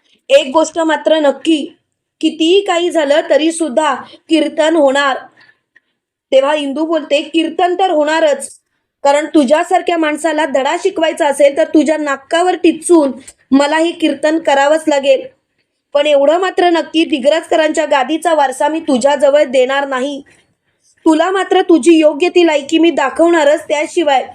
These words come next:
मी गप्प बसणार नाही." तेव्हा मात्र मोठ्यानी व्यंकू महाराज बोलतात, "इंदू, अगं काय गरज आहे अशा माणसासोबत कीर्तन करायची?" तेव्हा इंदू बोलते, "व्यंकू महाराज, तुम्ही कशाला काळजी करताय?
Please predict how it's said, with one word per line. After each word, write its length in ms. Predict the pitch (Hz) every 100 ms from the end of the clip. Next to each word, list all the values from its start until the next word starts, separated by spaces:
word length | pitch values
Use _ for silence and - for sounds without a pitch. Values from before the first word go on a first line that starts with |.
| _ _ _ _ _ _
मी 160 | 269 330
गप्प 320 | 285 285 -
बसणार 480 | 311 302 285 311 302
नाही." 360 | 294 277 349 370
तेव्हा 240 | 277 285
मात्र 300 | 294 294 294
मोठ्यानी 640 | 285 262 247 330 330 294 269 _ _ _ _ _ _ - - - _ _ _ _ _ _ _ _ _ _ _
व्यंकू 360 | 269 277 269 330
महाराज 300 | 330 320 330
बोलतात, 440 | 330 320 277 269 285
"इंदू, 340 | 302 269 302 349
अगं 240 | 302 311
काय 280 | 320 294 330
गरज 360 | 302 320 330 349
आहे 200 | 330 370 -
अशा 260 | 285 330
माणसासोबत 680 | 320 294 302 311 311 311 320
कीर्तन 380 | 311 269 294 320
करायची?" 500 | 311 294 285 320 302 - _ _ _ _ _ _ -
तेव्हा 200 | 269 277
इंदू 300 | 277 269 311
बोलते, 400 | 320 294 285 294
"व्यंकू 420 | 277 254 254 320
महाराज, 360 | 320 294 262 269
तुम्ही 220 | 320 339
कशाला 420 | 330 277 294 330
काळजी 340 | 349 339 285 320
करताय? 460 | 294 277 254 240